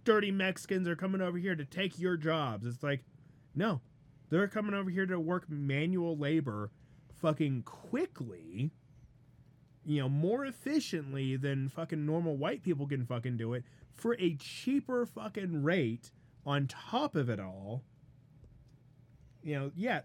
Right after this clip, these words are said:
they are a better fucking machine altogether. And, yeah, they don't speak English.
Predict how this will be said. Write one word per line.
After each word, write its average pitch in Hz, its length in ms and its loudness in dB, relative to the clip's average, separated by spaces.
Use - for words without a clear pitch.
they 190 180 2
are 202 160 0
a 175 160 2
better 165 580 2
fucking 175 400 -4
machine 120 800 -2
altogether. 120 800 -2
And, 113 640 -4
yeah, 160 300 2
they 147 140 2
don't 160 240 0
speak - 380 0
English. 110 540 -4